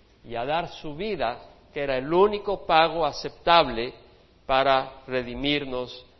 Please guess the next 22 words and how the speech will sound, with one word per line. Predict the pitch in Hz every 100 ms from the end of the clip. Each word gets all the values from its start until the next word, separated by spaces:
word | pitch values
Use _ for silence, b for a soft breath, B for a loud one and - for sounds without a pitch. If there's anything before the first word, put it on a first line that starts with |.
| _ _
del | - 120 123 120 117 113
infierno, | 110 - 139 139 117 101
salvarnos | 98 113 110 127 139 127 120 110
y | 117
darnos | 113 113 113 104
vida | 113 110
eterna. | 107 - 151 147 107 - - B B B B
Jesús | 147 - 196
entró | 208 165 185 185
ese | 185 190
domingo | 170 165 175 196 190 175
a | 151
Jerusalén | 143 143 - 143 156 180
en | 165
lo | 143
que | 139
se | 120
conoce | 123 135 151 156 156
como | 151 143 131
Domingo | 131 139 160 156
de | 139
Ramos | 131 165 185 135 104